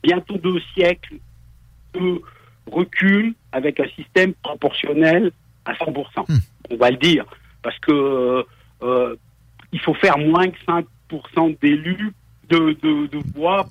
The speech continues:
Speaker 1: pour, euh, pour pas avoir d'élus.
Speaker 2: Ouais, ouais.
Speaker 1: Dès qu'on a entre cinq et huit pour cent, on est sûr d'avoir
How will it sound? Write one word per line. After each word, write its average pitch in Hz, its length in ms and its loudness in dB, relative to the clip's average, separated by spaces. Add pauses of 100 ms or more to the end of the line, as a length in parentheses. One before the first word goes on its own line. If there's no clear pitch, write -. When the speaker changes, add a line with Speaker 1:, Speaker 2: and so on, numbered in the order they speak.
Speaker 1:
pour, 147 180 -6
euh, 156 140 0
pour 156 180 -16
pas 170 120 4
avoir 151 260 0
d'élus. 143 220 -2
Speaker 2:
Ouais, - 80 0
ouais. - 300 -6
Speaker 1:
Dès 139 100 -4
qu'on 151 240 -2
a 160 80 6
entre 147 360 0
cinq 165 260 -2
et 151 40 2
huit 151 180 -8
pour 135 180 -18
cent, 208 120 2
on 170 100 4
est 127 160 0
sûr - 380 -2
d'avoir 123 440 4